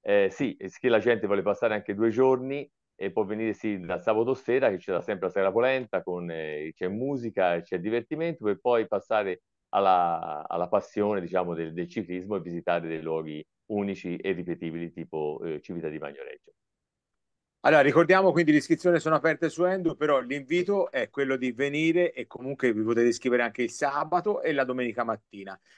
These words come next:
Speaker 2: Per
Speaker 1: Perfetto.
Speaker 2: tutti, l'abbiamo detto, il pranzo alla Sagra della Polenta, quindi insomma qualcosa davvero di particolare, di unico, non solo i percorsi, ma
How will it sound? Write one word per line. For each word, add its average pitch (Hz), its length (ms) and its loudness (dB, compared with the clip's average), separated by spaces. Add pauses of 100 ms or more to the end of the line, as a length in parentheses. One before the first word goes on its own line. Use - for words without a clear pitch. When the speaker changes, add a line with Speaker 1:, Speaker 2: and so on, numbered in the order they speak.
Speaker 2:
Per 151 180 4
Speaker 1:
Perfetto. 170 140 6
Speaker 2:
tutti, 160 320 8
l'abbiamo 120 360 4
detto, 139 320 6
il 113 180 4
pranzo 135 520 4
alla 110 180 2
Sagra 117 260 4
della 117 240 4
Polenta, 131 480 2
quindi 104 220 -8
insomma 104 320 -6
qualcosa 113 400 4
davvero 110 300 8
di 107 100 4
particolare, 110 580 4
di 110 120 0
unico, 117 300 2
non 120 200 0
solo 127 180 4
i 120 80 6
percorsi, 135 580 0
ma 110 200 -2